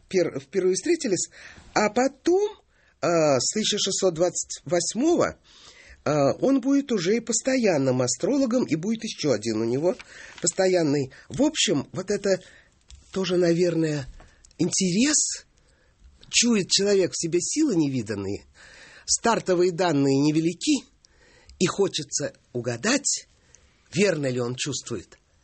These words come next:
а может и повлиять. И это сам Кеплер. А, более реально, э, ст-, он влияет на свое будущее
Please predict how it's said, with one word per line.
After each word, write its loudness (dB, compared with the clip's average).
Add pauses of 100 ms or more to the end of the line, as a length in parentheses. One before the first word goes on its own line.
(180)
а -6
может -10
и -10
повлиять. -10 (400)
И 2
это 0
сам -4 (120)
Кеплер. -4 (1120)
А, 2 (560)
более 0
реально, -2 (500)
э, -20 (300)
ст-, -8
он 2
влияет 0
на -6
свое -2
будущее -6